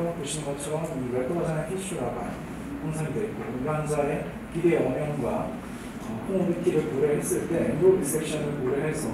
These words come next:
라파로스코피, 로안트 리섹션과 루필러스토미, 이 과정에 파일 리페어를 했습니다. 그래서 최근에 이제 이월에 찍은 엠알아이에서는, 어, 보시는 것처럼 리커런스가, 어, 생겨 있는데,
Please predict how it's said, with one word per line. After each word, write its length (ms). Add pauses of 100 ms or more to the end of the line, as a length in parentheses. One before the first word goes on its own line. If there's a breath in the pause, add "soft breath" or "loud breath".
(260)
라파로스코피, 1000
로안트 300
리섹션과 840
루필러스토미, 580 (580)
이 180
과정에 320
파일 320
리페어를 380
했습니다. 340 (920 loud breath)
그래서 220
최근에 540
이제 140
이월에 360
찍은 380
엠알아이에서는, 580 (800 loud breath)
어, 100
보시는 320
것처럼 300
리커런스가, 640
어, 480
생겨 220
있는데, 560